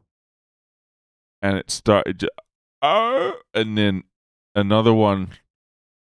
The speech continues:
sticks its head up and just starts howling as well, and together they howl together. <laughs> That's what this podcast is like.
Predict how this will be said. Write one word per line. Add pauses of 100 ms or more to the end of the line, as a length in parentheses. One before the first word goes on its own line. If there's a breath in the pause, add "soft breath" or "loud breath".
(640)
sticks
its
head
up
and
just
starts
howling
as
well, (520)
and
together
they
howl (880)
together. (1000 loud breath)
<laughs>
That's
what
this
podcast
is
like.